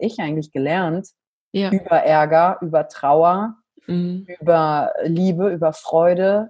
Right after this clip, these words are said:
Speaker 1: über Interesse, über Ekel, über
Speaker 2: Mhm.
Speaker 1: Verachtung, was hab ich gelernt darin?"
Speaker 2: Mhm. Ah, das ist ja wirklich beeindruckend, wie tief das drinsteckt, dass man,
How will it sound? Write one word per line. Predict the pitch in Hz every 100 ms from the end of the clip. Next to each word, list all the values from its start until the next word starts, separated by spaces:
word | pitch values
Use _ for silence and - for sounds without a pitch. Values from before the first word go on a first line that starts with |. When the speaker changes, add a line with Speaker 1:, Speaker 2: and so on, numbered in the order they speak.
| -
Speaker 1:
über | 160
Interesse, | - 170 - 165 170 - 185
über | 160 160 -
Ekel, | 175 190 185 180 202 _
über | - 156
Speaker 2:
Mhm. |
Speaker 1:
Verachtung, | - 190 170 190 185
was | 165 -
hab | 165
ich | 165
gelernt | - 165 160 151 131 - _ - 151 _ -
darin?" | - - - _ _ _ -
Speaker 2:
Mhm. | 180 180 175 180 - -
Ah, | 208
das | 156
ist | 156 165
ja | 165
wirklich | 190 214 202 -
beeindruckend, | 175 - 185 226 - 165 185 165
wie | 165
tief | - 240 262
das | - 185
drinsteckt, | - 220 233 - 202 151 147 - - _ _ _ _
dass | 185 180
man, | 185 180